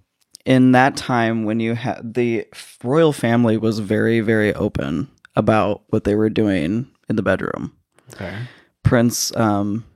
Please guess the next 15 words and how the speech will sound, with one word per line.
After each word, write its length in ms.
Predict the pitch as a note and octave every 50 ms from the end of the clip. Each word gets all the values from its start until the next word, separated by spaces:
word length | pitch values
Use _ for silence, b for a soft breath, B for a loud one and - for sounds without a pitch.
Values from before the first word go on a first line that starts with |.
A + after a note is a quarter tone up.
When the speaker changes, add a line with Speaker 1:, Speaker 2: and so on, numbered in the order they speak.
| _ _
Speaker 1:
Prince 220 | - C3+ B2+ A#2 - -
Albert 520 | - A2+ A2+ G#2+ A#2 A#2+ A#2+ A#2+ A2+ - -
and 380 | A2+ A2+ A2 G#2+ A2 A2+ G#2+
Queen 220 | - - A#2+ A2+ A2
Victoria 680 | G#2+ G#2+ G2 - - A2 A2 A2+ A2+ A2+ A#2 A#2 A#2+ C3+ B B B B B
ha-, 220 | B B B E3+ B -
had, 320 | D3+ B2 - D3+ C#3 B2+
like, 200 | C3+ C3+ C3 A#2
this 260 | A#2 A#2+ A#2 A2 -
reputation 720 | B2 A2+ - - B2 A#2 - A2+ G2+ G#2+ - - B2 A#2+ G#2
of 100 | G#2+ G#2+
being, 240 | A2 A2 A2 G#2+
like, 180 | G#2 G#2 G#2 G#2
really, 420 | - G#2+ G#2 G#2+ G#2 G#2+ A2 G#2+ G#2+
like, 420 | G#2+ G2+ G2+ G2+ F2+ - - -